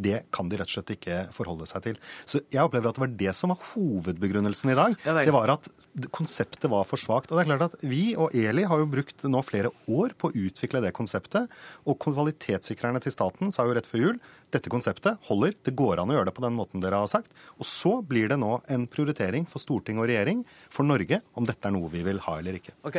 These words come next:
Speaker 2: så det var mer at det var et svakt konsept. Jeg har, da har jeg gjort rett og slett et dårlig forarbeid, for jeg trodde det var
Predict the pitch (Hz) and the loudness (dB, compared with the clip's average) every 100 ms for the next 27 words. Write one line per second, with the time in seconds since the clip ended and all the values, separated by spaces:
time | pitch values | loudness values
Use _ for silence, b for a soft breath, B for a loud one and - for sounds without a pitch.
0 | 139 151 160 170 160 135 139 143 151 151 | 0 2 4 4 4 4 4 2 -2 -2
1 | - 120 - 131 131 127 147 135 135 131 | 0 -2 -2 -2 0 2 2 2 2 2
2 | 135 135 - 101 127 131 127 135 131 120 | 2 0 -2 -4 -4 -4 -4 -2 -2 -2
3 | 113 147 117 110 127 151 147 160 123 127 | -2 0 2 2 0 0 2 2 2 4
4 | 127 | 4